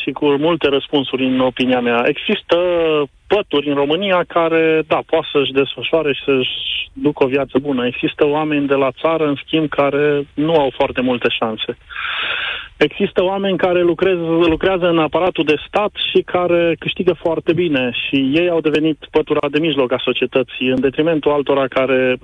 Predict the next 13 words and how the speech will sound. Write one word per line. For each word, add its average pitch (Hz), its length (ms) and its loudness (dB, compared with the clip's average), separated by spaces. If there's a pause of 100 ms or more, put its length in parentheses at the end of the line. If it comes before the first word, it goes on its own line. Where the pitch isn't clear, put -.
muncesc 135 400 0
în 127 80 -2
privat 135 320 0 (100)
și 135 60 -4
nu 147 180 2
sunt, 131 320 -2 (100)
uh, 120 300 2
așa 131 180 0
bine 120 220 -2
plătiți. 117 440 -4 (200)
Și 185 160 2
există 165 720 -2 (1080)
o 170 240 2